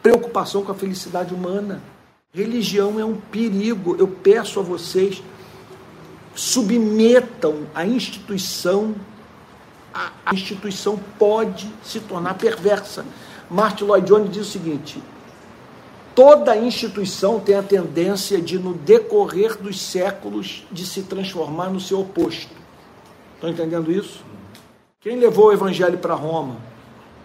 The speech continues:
O apóstolo Paulo. Pedro esteve em Roma. A primeira geração de discípulos esteve em Roma.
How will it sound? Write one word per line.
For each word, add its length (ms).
O 80
apóstolo 480
Paulo. 540
Pedro 420
esteve 360
em 60
Roma. 480
A 80
primeira 460
geração 480
de 100
discípulos 520
esteve 260
em 20
Roma. 240